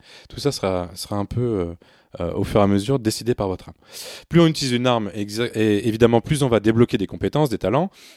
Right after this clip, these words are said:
et, euh, les armes sont extrêmement variées puisqu'on va avoir onze armes différentes comme, euh, l'épée bouclier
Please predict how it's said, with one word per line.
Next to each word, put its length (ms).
et, 220
euh, 280
les 180
armes 160
sont 180
extrêmement 340
variées 300
puisqu'on 260
va 80
avoir 260
onze 220
armes 160
différentes 460
comme, 200
euh, 80
l'épée 280
bouclier 720